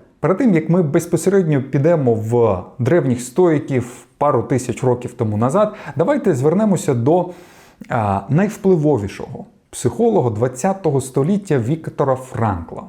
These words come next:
Бо перед тим, як ми підемо в древню філософію,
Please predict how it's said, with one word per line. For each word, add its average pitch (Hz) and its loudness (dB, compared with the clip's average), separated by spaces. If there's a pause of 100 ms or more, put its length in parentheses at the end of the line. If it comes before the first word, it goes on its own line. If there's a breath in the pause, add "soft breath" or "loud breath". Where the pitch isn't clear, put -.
Бо 107 -8
перед 123 0
тим, 156 2
як 117 0
ми 131 -2
підемо 123 2
в 104 -2
древню 214 2
філософію, 165 0